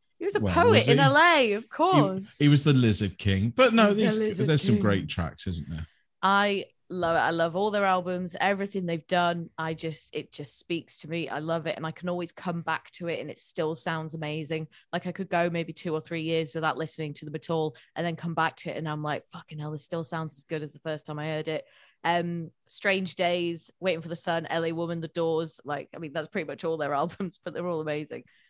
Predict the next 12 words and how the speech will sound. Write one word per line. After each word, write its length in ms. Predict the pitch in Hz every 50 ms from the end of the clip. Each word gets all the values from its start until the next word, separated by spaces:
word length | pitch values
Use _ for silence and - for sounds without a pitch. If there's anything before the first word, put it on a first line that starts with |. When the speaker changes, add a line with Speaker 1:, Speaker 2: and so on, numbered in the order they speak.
| _ _ -
Speaker 1:
Uh, 220 | 170 175 170 170 - -
song-wise, 960 | - - - 208 185 180 180 175 170 170 160 156 156 156 151 - - - _ _ _ _ _ _ _ _
song-wise, 520 | _ - 269 277 269 247 208 185 180 170 170
it's 100 | - 165
hard 300 | 170 170 170 165 160 165
as 100 | 170 160
well, 220 | 185 175 165 165 165
'cause 140 | - 175
they've 180 | 165 180 165 _
got 280 | - 180 - - - _
just 220 | - 165 - -
some 140 | - 165 -